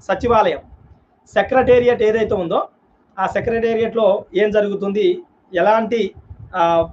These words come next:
ఫైళ్ళు ఎలా కదులుతున్నాయి, వేగవంతంగా నడుస్తున్నాయా కార్యకలాపాలు లేకపోతే ఇంకా అనేది కూడా కొంత తెలుసుకునే ప్రయత్నం చేద్దాం.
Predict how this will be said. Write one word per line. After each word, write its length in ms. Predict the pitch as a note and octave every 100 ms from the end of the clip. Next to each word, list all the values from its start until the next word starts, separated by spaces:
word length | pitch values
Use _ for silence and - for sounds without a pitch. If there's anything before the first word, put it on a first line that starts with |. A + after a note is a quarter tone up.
| -
ఫైళ్ళు 280 | F#3 A3 A3
ఎలా 200 | F#3+ G3+
కదులుతున్నాయి, 640 | G3+ F#3+ F#3 G3 G#3+ A3+
వేగవంతంగా 560 | F3+ F#3+ G#3 G3+ G#3 G3
నడుస్తున్నాయా 440 | F#3 - F3+ F3+
కార్యకలాపాలు 640 | F#3 F#3 F#3+ F#3 F3+ F3+ A3
లేకపోతే 460 | F#3+ G3+ F#3 E3 _ _ _ _ _ F#3
ఇంకా 360 | F#3+ E3+ E3 - -
అనేది 240 | F#3+ G#3
కూడా 120 | A#3+
కొంత 300 | E4 B3 G3+
తెలుసుకునే 600 | G3 F3+ - G3 - A#3
ప్రయత్నం 360 | A3 G3 G3 F#3
చేద్దాం. 260 | F3+ B3+